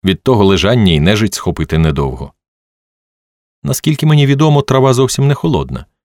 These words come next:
Врешті-решт, земля дуже близько від сонця, і, кажуть, її атмосфера досить щільна, щоб утримувати тепло.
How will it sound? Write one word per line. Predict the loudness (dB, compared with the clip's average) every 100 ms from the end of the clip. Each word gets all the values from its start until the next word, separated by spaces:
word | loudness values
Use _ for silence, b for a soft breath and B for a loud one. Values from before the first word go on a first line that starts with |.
| _ _ _ _ -2
Врешті-решт, | 0 0 0 0 0 -4 -4
земля | 2 4 4
дуже | 2 0
близько | 0 0 0 0
від | 0
сонця, | 0 0 0 -2
і, | -8
кажуть, | -4 -2 -2 -6
її | -2 0 2
атмосфера | -2 -2 -6 -2 -2 0 0
досить | 0 -2 -6
щільна, | -8 -2 0 0 -2
щоб | -6 -8 -6
утримувати | -4 0 0 0 -4 -4
тепло. | -6 -6 -10